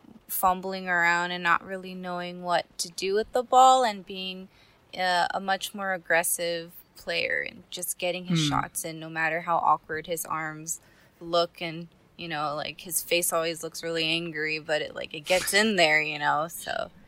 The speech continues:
Speaker 1: yeah, I really like Brandon Ingram.
Speaker 2: Personality-wise, is there something you like? Do you like just how unassuming and,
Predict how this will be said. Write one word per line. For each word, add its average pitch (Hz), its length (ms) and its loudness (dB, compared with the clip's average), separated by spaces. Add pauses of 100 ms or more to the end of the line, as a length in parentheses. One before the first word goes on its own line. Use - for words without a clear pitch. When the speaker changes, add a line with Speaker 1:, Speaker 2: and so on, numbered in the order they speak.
(380)
Speaker 1:
yeah, 64 300 2 (200)
I - 80 -4
really 277 280 0
like 226 200 4
Brandon 190 360 -6
Ingram. 165 240 -16 (340)
Speaker 2:
Personality-wise, 160 1000 12
is 139 140 2
there 147 100 6
something 156 320 6
you 165 100 10
like? 170 260 10
Do 160 60 6
you 175 120 10
like 175 260 10
just 214 180 8
how 202 160 10
unassuming 175 720 8
and, 151 400 4